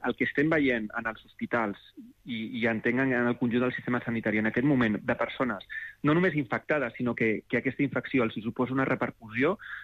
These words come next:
són persones, eh, sobretot més grans, eh, amb, amb moltes malalties i, i que, i que d'alguna manera el fet de tenir una infecció, encara que sigui una infecció lleu, que ja ara és molt més lleu, com el, la covid o com serà la grip, quan sigui la grip,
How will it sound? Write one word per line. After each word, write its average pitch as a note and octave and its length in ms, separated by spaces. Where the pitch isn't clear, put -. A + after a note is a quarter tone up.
són C#3+ 180
persones, B2 400
eh, A#2 260
sobretot A#2 320
més C#3+ 220
grans, C#3 340
eh, - 80
amb, A2 560
amb A#2 180
moltes C#3+ 240
malalties B2+ 640
i, A#2+ 480
i A#2 160
que, A2 400
i A#2 160
que A2+ 160
d'alguna A#2 240
manera B2+ 380
el B2 100
fet B2 160
de B2+ 80
tenir B2+ 220
una B2 100
infecció, A#2 540
encara C3+ 260
que D#3 80
sigui D3+ 140
una C#3+ 80
infecció B2+ 260
lleu, B2 400
que A2+ 80
ja A#2+ 160
ara B2+ 240
és - 80
molt A#2+ 240
més A2+ 160
lleu, C#3+ 220
com A2+ 240
el, A2 120
la A2 100
covid C#3 380
o - 160
com A#2+ 240
serà B2 240
la B2+ 100
grip, D3+ 240
quan A2 240
sigui C3 220
la C3 80
grip, D#3 240